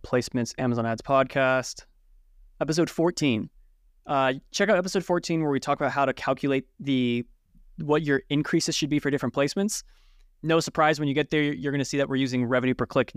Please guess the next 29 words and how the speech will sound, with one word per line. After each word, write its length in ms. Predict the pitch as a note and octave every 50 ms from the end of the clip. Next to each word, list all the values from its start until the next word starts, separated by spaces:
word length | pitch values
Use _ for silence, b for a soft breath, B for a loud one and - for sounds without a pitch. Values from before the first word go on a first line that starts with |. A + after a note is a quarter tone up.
| C#3+ A#2
difference, 460 | A#2+ C3+ - - B2 A#2 A2 A2+ -
basically. 480 | - B2 A#2 G2+ A#2+ A#2+ - A#2 A2+ A2+
Like, 180 | A#2 A#2 -
what's 200 | C3 C3+ B2+ -
the 80 | C3 A#2+
difference 320 | A2+ B2 C3 - B2+ A#2
between 180 | C3 C#3 C3 A#2+
revenue 260 | A#2+ A#2 A#2 A#2 A2+
per 80 | - -
click 200 | - B2 - A#2+
on 80 | A#2+
top 180 | - B2+ B2 -
of 80 | B2
search 200 | - B2 A#2 A2
versus 260 | - B2 A2+ - A#2 B2
other 160 | A#2 A#2 A2
placements 460 | - A#2+ A#2 - - A#2 - - - - - - - - _ _ _ _ -
to 80 | - -
figure 240 | - D3 C3 C3
out 140 | B2+ B2+ C3
what 200 | B2+ C#3 C#3 -
should 160 | - - C3+
the 140 | B2 B2+ - _ -
increase 580 | F#3 F3+ F3 D#3+ - - C#3+ C3+ B2+ - - _ _ _ - -
C 260 | - - - - E3
P 180 | - - D3 C3
C 260 | - - G3 G3+ F#3
be? 320 | B2 B2+ B2 B2+ B2+ A#2+ _ _ _ _ - -
So, 400 | - - C#3+ C3 B2+ B2 B2+